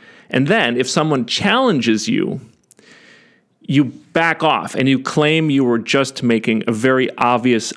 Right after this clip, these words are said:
uncontroversial statement. And so because it's so uncontroversial, you are clearly right and they are silly for challenging you. And then when you're done playing defense,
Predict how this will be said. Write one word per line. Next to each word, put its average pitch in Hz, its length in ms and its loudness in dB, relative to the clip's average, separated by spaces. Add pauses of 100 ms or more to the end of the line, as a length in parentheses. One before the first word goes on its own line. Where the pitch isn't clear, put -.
(160)
uncontroversial 110 920 0
statement. - 560 -4 (540)
And 123 140 0
so 117 600 0 (520)
because 196 600 0
it's - 220 -2
so 127 120 2
uncontroversial, 107 1080 -2 (120)
you 139 320 0
are 143 100 0
clearly 131 380 0
right 110 440 0
and 117 160 0
they 123 120 0
are 113 120 0
silly 123 400 0
for 110 120 -6
challenging 117 600 -2
you. - 100 -8 (680)
And 131 100 2
then 156 240 0
when 135 120 2
you're 139 140 2
done 147 260 0
playing 139 280 0
defense, 131 760 -2